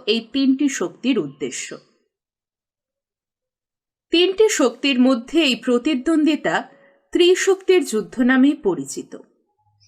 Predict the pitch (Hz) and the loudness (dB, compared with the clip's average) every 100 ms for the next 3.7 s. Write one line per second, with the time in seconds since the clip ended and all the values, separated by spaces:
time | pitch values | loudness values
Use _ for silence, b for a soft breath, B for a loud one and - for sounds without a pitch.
0 | _ _ _ _ _ - 359 415 415 453 | _ _ _ _ _ 0 2 2 2 2
1 | 453 440 240 240 - 381 392 392 - 381 | 2 2 2 0 -2 0 0 0 0 0
2 | - 370 233 240 247 294 294 294 294 - | 0 -2 -2 -4 0 0 0 0 -2 -2
3 | 220 208 285 285 311 320 | -4 -4 -2 0 2 0